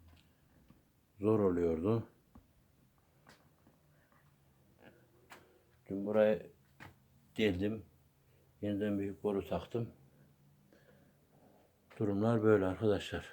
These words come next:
Allah kısmet ederse biraz sonra başlayacağız. Pekmezimizi çinlemeye. Üzümümüzü çinlemeye.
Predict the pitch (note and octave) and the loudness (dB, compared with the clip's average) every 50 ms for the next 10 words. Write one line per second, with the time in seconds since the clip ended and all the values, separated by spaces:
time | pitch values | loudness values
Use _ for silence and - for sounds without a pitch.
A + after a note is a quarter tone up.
0 | - - - - G2 G2+ G2+ - - - - - - G#2 F#2 F2 G2 G2 F2+ - | -18 -16 -12 -8 -6 -6 -6 -6 -8 -10 -12 -8 -6 -6 -6 -4 -4 -6 -6 -6
1 | - - G#2 G2+ - - _ _ _ _ _ _ _ _ _ _ _ _ _ _ | -4 -4 -4 -4 -6 -10 _ _ _ _ _ _ _ _ _ _ _ _ _ _
2 | _ _ _ - F#2+ G2 F#2 F2+ - - F#2 F2+ G2 G2+ G2+ G2+ F#2 - - - | _ _ _ -8 -4 -4 -4 -4 -6 -8 -8 -6 -6 -4 -4 -4 -4 -6 -6 -6
3 | F2+ E2 D#2 E2 E2 D#2 - - - - _ _ _ _ _ _ _ _ _ _ | -6 -6 -4 -6 -8 -8 -8 -12 -16 -20 _ _ _ _ _ _ _ _ _ _
4 | _ _ _ _ _ _ _ _ _ _ _ _ _ _ _ - - F#2+ - - | _ _ _ _ _ _ _ _ _ _ _ _ _ _ _ -12 -10 -10 -6 -4
5 | F2+ E2+ D#2 E2+ D#2+ D#2+ D#2 F#2 G2 - - - - F#2 F2 E2+ E2 E2 E2 D#2 | -4 -4 -4 -4 -4 -4 -4 -4 -6 -6 -6 -4 -2 0 0 0 0 -2 -2 -4
6 | D2 - - - _ _ _ _ _ _ _ _ _ _ _ _ _ _ _ _ | -4 -8 -12 -18 _ _ _ _ _ _ _ _ _ _ _ _ _ _ _ _
7 | _ _ _ _ - F2 E2+ E2+ E2+ E2 E2+ E2 D#2+ D#2 D#2+ F#2+ F#2 - - - | _ _ _ _ -12 -10 -6 -6 -4 -4 -4 -4 -6 -6 -6 -8 -10 -8 -8 -6
8 | F#2 F2 F2 E2 E2 D#2 D#2 D2+ D2 | -4 -4 -2 -4 -4 -4 -6 -6 -8